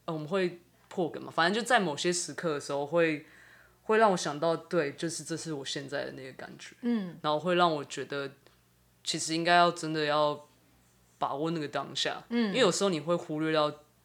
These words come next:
Speaker 1: 这些事情，
Speaker 2: 嗯。
Speaker 1: 然后可能就是，也许就是灵魂上面你可能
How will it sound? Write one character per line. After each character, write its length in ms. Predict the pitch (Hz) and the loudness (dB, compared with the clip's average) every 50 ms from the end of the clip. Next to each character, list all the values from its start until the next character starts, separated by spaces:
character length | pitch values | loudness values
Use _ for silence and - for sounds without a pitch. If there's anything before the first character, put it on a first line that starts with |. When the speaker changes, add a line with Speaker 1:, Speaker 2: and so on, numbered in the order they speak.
| _ _ _ | _ _ _
Speaker 1:
这 200 | - - - 170 | -12 -6 -4 -2
些 200 | 151 - 151 147 | -2 -2 -4 -4
事 220 | 143 - - - 135 | -4 -4 -4 -4 -6
情， 240 | - - - - - - - | -4 -4 -4 -6 -8 -10 -8
Speaker 2:
嗯。 420 | - 220 214 190 175 156 151 151 151 _ _ _ | -6 -6 -4 -6 -6 -8 -12 -16 -20 _ _ _
Speaker 1:
然 160 | - 147 147 | -6 -2 -2
后 100 | 147 147 | -2 -2
可 140 | 151 - 156 | -2 -4 -4
能 160 | 151 143 147 | -4 -4 -4
就 140 | 143 165 175 | -4 -4 -2
是， 520 | 175 180 185 185 180 175 165 151 135 - - _ _ _ _ _ _ _ _ _ _ - | -2 0 0 2 2 2 0 -2 -4 -8 -14 _ _ _ _ _ _ _ _ _ _ -2
也 120 | 170 180 | 0 0
许 100 | 175 175 | 2 2
就 80 | 170 180 | 0 -2
是 140 | 170 185 190 | -2 -2 -2
灵 260 | 160 156 143 147 156 | -2 -4 -4 -6 -4
魂 240 | 151 165 151 147 151 | -2 -2 -2 -2 0
上 160 | 165 175 170 | 0 0 2
面 220 | 165 165 165 156 | 2 0 0 -2
你 80 | 147 143 | -4 -6
可 140 | - - 156 | -10 -10 -10
能 340 | 139 139 135 135 139 135 | -8 -8 -8 -10 -12 -14